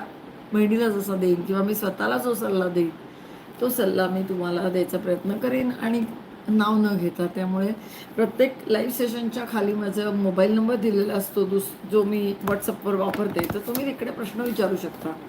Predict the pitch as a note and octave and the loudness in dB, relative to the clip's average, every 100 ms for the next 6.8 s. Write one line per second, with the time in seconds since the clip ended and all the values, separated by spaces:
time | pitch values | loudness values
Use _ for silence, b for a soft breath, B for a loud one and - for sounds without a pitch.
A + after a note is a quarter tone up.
0 | B B B B B - - G3+ A#3 A#3 | B B B B B -8 0 2 4 2
1 | A#3+ B3+ A#3 G#3+ A#3 A3+ G#3 A3 G#3+ G#3+ | 0 0 0 0 2 2 2 0 -2 4
2 | G3 G3+ G#3 A#3+ B3 G#3+ G3 G3 F#3+ F3 | 6 6 0 -4 -2 0 0 2 0 0
3 | F3+ F#3+ F#3+ F#3+ F#3 F#3+ - F#3+ G3 F#3+ | -2 0 0 0 0 -2 -2 2 4 4
4 | F#3 - F#3 F#3 F#3+ G3 F#3+ F#3+ - F#3 | 0 -4 -4 0 2 4 2 0 0 2
5 | F3 F3 F3 F#3+ F3 E3 F3 F3+ F3+ G3+ | 2 0 -6 -4 -4 -2 -2 0 -2 0
6 | F#3+ - F#3+ F#3+ E3+ F3 E3 D#3+ | -2 0 -2 -2 -4 -4 -6 -6